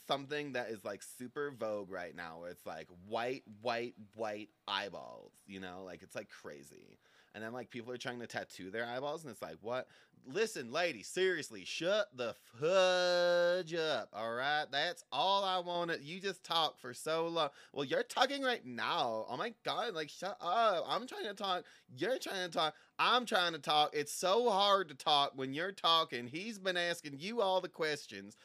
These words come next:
Listen, like, you don't have to be here, okay? You could have left, like, an hour ago. Like, it's fine. Like, oh my God.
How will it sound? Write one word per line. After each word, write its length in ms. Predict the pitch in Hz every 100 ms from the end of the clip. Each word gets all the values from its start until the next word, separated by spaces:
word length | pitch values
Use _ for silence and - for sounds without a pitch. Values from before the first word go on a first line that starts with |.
| - - _
Listen, 520 | 208 233 269 240 170 -
like, 200 | 147 160
you 140 | 156 202
don't 200 | 247 -
have 260 | 180 214
to 100 | 247
be 200 | 190 185
here, 240 | 208 214 180
okay? 220 | 165 170
You 140 | 180
could 120 | 196 254
have 160 | 220
left, 240 | 185 208 220
like, 160 | 214
an 100 | 214 - -
hour 440 | 190 220 214 190
ago. 320 | 180 175 160 156
Like, 120 | 156
it's 220 | 170 - _ -
fine. 1040 | 170 202 202 190 185 180 175 170 165 156 147 123 - _
Like, 220 | - 160 -
oh 120 | 165 190
my 320 | 208 208 202 156
God. 1400 | 170 190 196 190 190 185 185 185 185 185 180 180 156